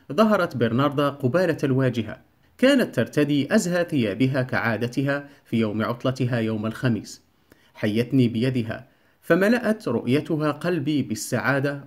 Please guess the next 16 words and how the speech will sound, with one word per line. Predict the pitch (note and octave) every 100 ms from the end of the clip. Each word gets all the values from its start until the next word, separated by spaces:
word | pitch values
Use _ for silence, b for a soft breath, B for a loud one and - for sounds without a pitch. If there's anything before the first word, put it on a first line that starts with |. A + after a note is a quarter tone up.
| -
وأشرت | G#2+ - - C3 -
إليها | B2 A#2 A#2 A#2+
بالدخول. | A#2 A2 C#3 C3+ G#2+ - _ _ _ _ _ -
"كم | F#3+
كبرت | F#3+ G#3 A#3+ D#4 A3
يا | D3+ A#2+
صغيري؟" | - B2 D#3+ C#3 G2 - -
قالت | F3 F#3 E3 -
وهي | G#2+ A2+ A2+ A2+
تطأ | E3+ - - A#2+
عتبة | A2 A#2+ A2+ A2+ G#2+
المحل. | G2+ A2+ A#2 F2+ - _ _ _ _ _
"كدت | - A#3 -
أحسبك | A#3 G#3 - C#4 A3+ A3 G3+ G3+ -
شخصًا | - C4+ - D#3+ A#2+
آخر، | D#3+ D3 - F#2